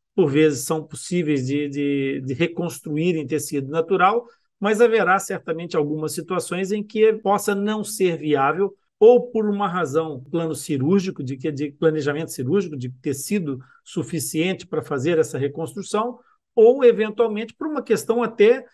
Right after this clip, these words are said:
de caráter da parte de logística, custo da questão cirúrgica, que é uma, é uma área de ci-, da cirurgia que é extremamente especializada e não são muitos os profissionais que trabalham nessa matéria.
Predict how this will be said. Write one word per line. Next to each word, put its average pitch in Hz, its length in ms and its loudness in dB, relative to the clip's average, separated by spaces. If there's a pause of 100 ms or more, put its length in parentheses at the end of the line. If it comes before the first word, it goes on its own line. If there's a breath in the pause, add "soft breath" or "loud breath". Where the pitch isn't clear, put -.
(180 soft breath)
de 220 120 -6
caráter 208 520 0
da 180 140 -2
parte 190 340 0
de 196 480 -2 (240 soft breath)
logística, 175 800 0 (220 soft breath)
custo 247 420 4
da 151 140 4
questão 165 320 -2
cirúrgica, 170 800 0 (300)
que 180 80 -4
é - 20 -2
uma, 175 300 0
é 180 80 -4
uma 165 180 -2
área 160 480 2 (300 soft breath)
de 156 100 -8
ci-, - 300 -8 (100)
da 160 140 2
cirurgia 147 520 -4
que 202 200 -4
é - 20 0
extremamente 208 800 -6
especializada 165 920 -2 (320 loud breath)
e 175 80 -2
não 214 180 -2
são 269 220 0
muitos 226 540 0
os - 40 -20
profissionais 165 520 -6
que - 60 -20
trabalham 170 540 2 (240)
nessa 185 300 4
matéria. 151 540 4